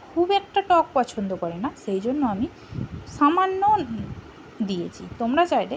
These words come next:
একটু বেশিই দিতে পারো। তো আমি টক দইটা এখানে দিয়ে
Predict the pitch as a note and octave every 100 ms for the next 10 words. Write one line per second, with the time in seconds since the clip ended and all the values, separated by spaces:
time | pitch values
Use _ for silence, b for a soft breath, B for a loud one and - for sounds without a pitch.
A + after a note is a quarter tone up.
0 | - D4 C#4+ F#4 C4 A3+ F#3+ F3 E3+ E3
1 | E3+ E3+ G3 B B B - - C#4+ E4+
2 | D#4+ D4 C#4 D#4 D4+ D#4 D#4 D4+ C4+ C4